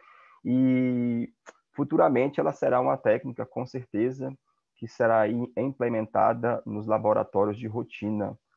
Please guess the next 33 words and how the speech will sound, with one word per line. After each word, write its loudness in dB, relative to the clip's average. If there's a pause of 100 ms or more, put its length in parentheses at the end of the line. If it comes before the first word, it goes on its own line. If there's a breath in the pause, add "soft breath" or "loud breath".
para 4
diversos -2
tipos -8
de -2
análise. -4 (420 soft breath)
É, 2
entre -2
os -2
anos 2
de -4
mil 2
oitocentos -4
e -4
oitenta -4
e -4
um, -4
mil 0
novecentos 0
e -2
oitenta -4
e -2
um -4
e -4
dois -2
mil -4
e -4
dezenove, 2
cerca -8
de -8
cinco -10
mil 4
artigos, -6 (380 soft breath)
é, 2